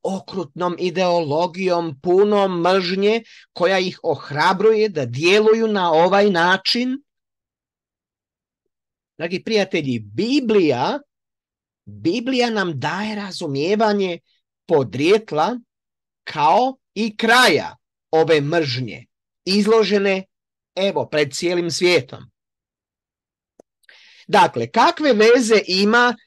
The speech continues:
drevna obiteljska svađa, opisana u Bibliji, sa događajima u današnjem svijetu? Hajde da vidimo.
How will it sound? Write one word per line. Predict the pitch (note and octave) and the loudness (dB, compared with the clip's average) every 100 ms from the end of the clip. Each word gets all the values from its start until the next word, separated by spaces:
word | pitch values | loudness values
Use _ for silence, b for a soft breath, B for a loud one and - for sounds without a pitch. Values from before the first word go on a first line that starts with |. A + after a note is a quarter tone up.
| _ | _
drevna | B2+ A#2+ G#3 A#3+ A#3 A#3 A3 A3 | -6 0 4 4 4 2 2 2
obiteljska | E3 D3 F#3+ G#3+ A3+ G3+ - F3 D3 | 0 2 0 2 2 0 -2 -2 -2
svađa, | - F3 F3+ F3 C4+ F#4 F4+ _ _ _ _ _ | 0 4 4 4 2 0 -4 _ _ _ _ _
opisana | C#3 C#3 D3 C#3 C3+ C3+ | -2 0 -4 -4 -2 2
u | D3 | 2
Bibliji, | C#3+ F#3 G3+ B3 D4+ E4+ - _ _ _ _ | 4 4 4 2 2 0 -4 _ _ _ _
sa | - - D#3 D3 | -14 -4 -4 -4
događajima | D3+ B2+ E3+ F3+ G#3 G#3 A3 A3 A3+ | -6 0 2 2 0 0 0 0 -2
u | F#3 | -4
današnjem | D3 D3+ A3 - A3 G#3+ | -4 -4 -4 -4 -2 -2
svijetu? | - D3 D3 E3 B3+ F3+ B2 _ _ _ _ _ _ _ _ _ _ | -4 0 0 0 0 -2 -4 _ _ _ _ _ _ _ _ _ _
Hajde | - - A#2+ D#3+ | -16 -8 -4 0
da | G3+ | 2
vidimo. | G3 C3+ F#2+ G2 | 2 0 -6 -14